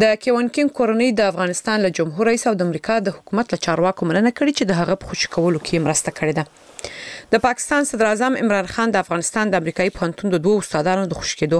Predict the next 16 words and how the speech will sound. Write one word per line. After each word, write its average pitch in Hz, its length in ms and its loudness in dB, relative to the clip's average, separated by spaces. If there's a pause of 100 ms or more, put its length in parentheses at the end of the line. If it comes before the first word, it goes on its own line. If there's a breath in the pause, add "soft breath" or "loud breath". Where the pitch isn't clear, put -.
هرکلی 160 400 0
وکړ. 156 260 -4
عمران 156 280 0
خان 170 180 -2
پر 170 100 -4
ټویټر 226 320 -2
لیکلي 233 240 -2
چې - 160 0
حکومت 185 320 -2
یې 190 100 0
په - 80 0
دې 160 120 0
پروسه - 260 -4
کې - 160 -10
همکاري 147 400 -2
کړې 147 140 0